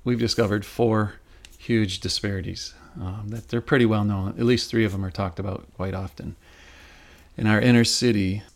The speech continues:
well, let's go outside the inner city, in our suburbs surrounding the area, we have some of the greatest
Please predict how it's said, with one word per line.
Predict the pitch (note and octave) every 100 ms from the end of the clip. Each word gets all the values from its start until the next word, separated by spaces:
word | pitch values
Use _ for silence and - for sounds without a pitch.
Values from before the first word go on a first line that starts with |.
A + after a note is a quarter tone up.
| -
well, | G#2
let's | G2 -
go | G#2+ G2+
outside | - B2+ - B2
the | A2
inner | G#2
city, | G2+ G#2 G2
in | G2+
our | F#2+
suburbs | - A2+ G#2+ G2+ G2+
surrounding | - G#2+ A2 A2 G#2
the | G#2 G#2
area, | F#2+ F#2 F2+
we | G2+
have | G2 G#2 G2+ -
some | G#2+ G#2+
of |
the | G2+
greatest | G2 G#2+ G#2 A#2 A#2 - -